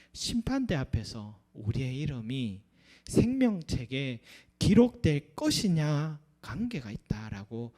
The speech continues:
오늘 주님은 분명히 말씀하시죠. 무슨 근거로 말씀할 수 있느냐? 요한계시록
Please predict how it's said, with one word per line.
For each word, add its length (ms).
오늘 260
주님은 500
분명히 340
말씀하시죠. 760
무슨 300
근거로 440
말씀할 640
수 180
있느냐? 760
요한계시록 960